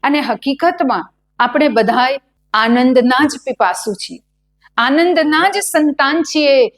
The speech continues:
આનંદને પામવા માટે જ આપણે બધા સંસારમાં આવ્યા છીએ, પણ આપણે સુખની પાછળ ભાગી રહ્યા છીએ. સુખને તો આપણે પામી લઈએ છીએ સંસારની ચીજ વસ્તુઓ દ્વારા, સંસારના સંબંધો દ્વારા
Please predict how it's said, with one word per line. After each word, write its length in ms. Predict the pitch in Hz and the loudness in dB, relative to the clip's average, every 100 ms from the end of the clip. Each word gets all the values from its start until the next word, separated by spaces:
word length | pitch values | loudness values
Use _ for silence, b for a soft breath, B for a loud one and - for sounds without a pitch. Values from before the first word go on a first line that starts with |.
| b | b
આનંદને 640 | - 262 311 381 403 349 320 | -2 2 4 4 2 2 0
પામવા 500 | - 262 269 269 262 | 2 2 4 2 2
માટે 460 | 240 233 262 240 | 0 2 4 4
જ 20 | 247 b _ | 0 b _
આપણે 280 | 254 247 277 | -2 0 2
બધા 280 | 254 240 247 | 2 0 0
સંસારમાં 760 | 247 226 233 - 233 254 240 | -2 -6 -4 0 0 2 0
આવ્યા 220 | 214 233 | 0 -2
છીએ, 500 | 233 - 226 208 196 - _ | -2 0 2 2 0 -6 _
પણ 300 | - 254 247 | -2 -2 -2
આપણે 540 | 220 208 247 285 302 302 _ - - | -6 -2 0 2 0 -4 _ -14 -4
સુખની 400 | 254 254 247 277 | -2 0 2 2
પાછળ 440 | 277 190 - 208 | 2 -2 -2 -4
ભાગી 360 | 196 196 180 190 | -4 -6 -6 -2
રહ્યા 180 | 185 175 | -2 -2
છીએ. 240 | - - _ | -8 -20 _
સુખને 560 | - - 359 403 392 427 | -2 0 2 2 2 2
તો 140 | 403 | 4
આપણે 320 | 349 320 349 | 2 4 2
પામી 380 | 359 330 247 330 | 2 2 2 2
લઈએ 340 | 359 330 285 311 | 2 2 0 -2
છીએ 440 | - 285 269 226 - _ | 0 2 4 2 0 _
સંસારની 1000 | - 262 262 - 247 294 302 294 254 - _ | 0 2 2 2 0 0 0 0 0 -6 _
ચીજ 280 | - 302 262 | 0 2 2
વસ્તુઓ 520 | 254 240 - 262 262 | 2 0 0 2 4
દ્વારા, 540 | 247 220 226 226 214 202 - _ | 4 2 2 2 2 -2 -6 _
સંસારના 880 | - 277 269 269 269 262 302 302 262 | -4 2 2 2 2 2 2 0 0
સંબંધો 680 | 247 254 233 247 262 262 330 | -2 -2 0 2 2 4 2
દ્વારા 580 | 269 233 226 233 208 | 2 2 4 2 0